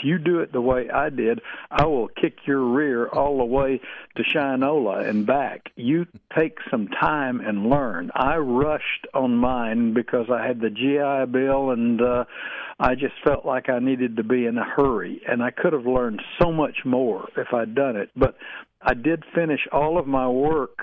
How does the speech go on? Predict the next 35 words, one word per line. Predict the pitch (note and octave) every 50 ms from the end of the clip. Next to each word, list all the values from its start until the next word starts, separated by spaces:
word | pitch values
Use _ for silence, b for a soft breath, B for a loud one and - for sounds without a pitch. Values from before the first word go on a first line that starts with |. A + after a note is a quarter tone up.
| - D3
uh, | C3+ B2 A#2 A#2+ A#2+ A#2+ B2 C3 C3 B2+
the | A#2+ -
classroom | - D#3+ D3 D3+ C#3 - - D#3 C#3 C3+ C3 B2+ B2 B2+
work, | C3 C3 C#3 C#3+ - -
in | C#3+ B2+ A2+
a | G#2
year, | A2 A2+ B2 D#3 F#3 F#3 D#3 C3 B2+ C#3 C#3+ B B B B B B B B _ _ _ _ -
and | C#3 C3+ B2+
I | B2+
was | B2+ B2 A#2+ A2+ - - - -
set | - F3 D#3+ - - - - _ -
to, | - D3 C#3 - -
to | - D3+
go | B2+ C#3+ C#3 D3 D3+ D3
out | D3+ D3+ D#3 D#3 - - - -
and, | D#3 C#3+ C3+ C3 C3+ -
and, | C#3+ B2+ B2+ B2+ B2 B2
you | D#3 D#3+ C#3
know, | A2+ A2+ A#2+
just | B2 C#3 B2+ - - - -
spend | - - D#3+ D3+ D3+ D3+
a | D3+
year | D3 D3 D3 D3 C#3+ - -
studying, | - - D#3 E3 E3 D3 C3+ C3+ C3+ C#3 B2
do | A#2 C3+ C#3+ C3+
my | C3 B2 B2 B2
prelims, | - - - E3 F#3+ G3 D#3+ C3 B2 B2+ C#3 C#3+ C3 -
writtens, | C#3+ C3+ C#3 - C#3+ B2+ -
and | C#3+ C3+
orals, | B2+ D#3 F3+ E3+ D3 C3+ C#3 C#3+ C3+ - C3+
and | A#2 A#2+
then | C3 D3+ D3+ D3 -
spend | - D3 C#3+ C#3 C3+
a | C3
year | C3+ C#3 C#3 C#3+ D3+ D3+ C#3